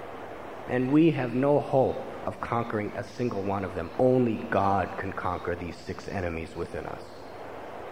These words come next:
Now, why is Lord Chaitanya considered the most munificent and merciful of all incarnations?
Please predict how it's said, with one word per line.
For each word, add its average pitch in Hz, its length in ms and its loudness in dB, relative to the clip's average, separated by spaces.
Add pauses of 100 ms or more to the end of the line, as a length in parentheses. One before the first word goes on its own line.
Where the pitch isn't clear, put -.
(3000)
Now, 110 140 -2
why 131 260 6
is 147 180 6
Lord 147 220 4
Chaitanya 147 420 2
considered 143 460 2
the 135 80 4
most 131 260 4
munificent 131 680 2
and 107 180 0
merciful 127 560 0
of 101 100 -2
all 113 200 2
incarnations? 113 760 -2